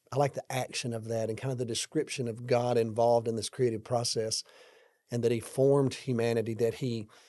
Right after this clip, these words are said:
you know, his skill is on display, his, his intentionality is on display, his sovereignty is on display 'cause he did it. But, uh, man, I so love that breathed and the fact that it's not the normal word, not, not ruach, you know, it's not that normal word for breath.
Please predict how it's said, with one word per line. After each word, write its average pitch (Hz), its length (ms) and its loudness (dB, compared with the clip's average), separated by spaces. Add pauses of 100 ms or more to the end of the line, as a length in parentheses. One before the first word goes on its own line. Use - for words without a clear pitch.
(340)
you 131 120 2
know, 113 100 2
his 123 240 -2
skill 147 520 8
is 120 120 2
on 120 160 0
display, 107 480 -2
his, 117 360 -4
his 117 500 -2
intentionality 123 800 2
is 113 100 -4
on 110 100 -2
display, 107 280 -6
his 123 180 0
sovereignty 131 540 2
is 110 100 -4
on 107 140 -4
display - 480 -6
'cause 120 140 -6
he 127 80 -2
did 120 280 4
it. - 160 0 (540)
But, 131 120 4
uh, 117 80 6
man, 127 360 4
I 120 160 0
so 131 440 4
love 120 340 2
that 107 220 -2
breathed 107 500 -2
and 120 120 -2
the 117 60 -2
fact 123 260 2
that 117 100 -2
it's - 140 -2
not 127 200 2
the 127 80 0
normal 123 380 2
word, 113 320 4 (120)
not, 120 220 -6
not 120 180 -2
ruach, 120 480 0
you 131 60 -6
know, 117 60 -2
it's 107 120 -4
not 120 140 -2
that 110 160 -2
normal 123 480 4
word 107 240 0
for 110 80 -8
breath. 117 460 2